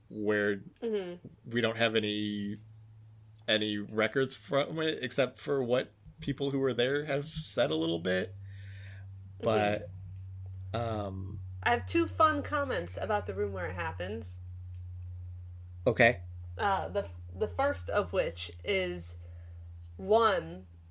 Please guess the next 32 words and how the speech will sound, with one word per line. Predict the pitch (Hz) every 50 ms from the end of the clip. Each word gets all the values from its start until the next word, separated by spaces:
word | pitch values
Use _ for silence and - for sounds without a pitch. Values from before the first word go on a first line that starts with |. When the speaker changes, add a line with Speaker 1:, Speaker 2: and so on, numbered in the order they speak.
| - - - -
Speaker 2:
several | - - - 220 202 202 202
years | 196 196 202 196 185 -
ago, | 196 185 190 175 170 165 156 143
Lin-Manuel | 180 190 190 190 180 175 175 175 170 160 165 165 156
was | 147 - 170 160 165 165 170
on | - - 180 170 165 156 160 160 - - -
Twitter, | - - 175 151 143 147 151 - - -
and | - 165 165 156 - -
Lin-Manuel | 170 170 170 160 156 156 147 147 147
Miranda, | 143 139 143 151 156 151 131 131 156 - - - - - -
and | - 190 180 175 170 170
he | - - 208
said | 196 - 185 175
something | - 185 175 170 185 180 180
like, | 170 160 156 165 - -
"Oh, | 285 285 277
I | 269 262
have | 233 233 226
a | 220
few | - 214 208
extra | 196 196 - - - 202
minutes, | 190 180 175 175 170 165 165 - - - - -
ask | - 175 175 170 - -
me | 175
any | 165 170 170
questions, | - 165 160 160 - - 170 160 160 160 165 160
and | - 165 165 160 160 165
I'll | 165 170
try | 170 - 180
to | 180 190
get | 190 208 -
to | - 226 220 214 214 196